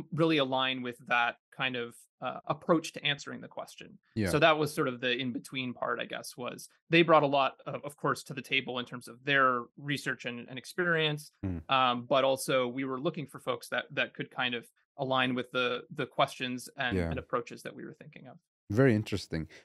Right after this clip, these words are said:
Speaker 2: And, and be-, be-, before we gonna talk about, like, the content, the governance, uh,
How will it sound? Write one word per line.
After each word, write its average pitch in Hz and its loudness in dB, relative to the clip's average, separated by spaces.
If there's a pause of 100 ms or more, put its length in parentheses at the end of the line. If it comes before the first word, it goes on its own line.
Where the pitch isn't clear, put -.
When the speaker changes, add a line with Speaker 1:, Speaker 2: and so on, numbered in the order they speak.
(100)
Speaker 2:
And, 120 6
and 127 6
be-, 131 6
be-, 127 4
before 131 4
we 131 8
gonna 113 2 (120)
talk 117 2
about, 98 4
like, 92 4
the 95 0
content, 104 2
the 87 2
governance, 98 0 (400)
uh, 98 -6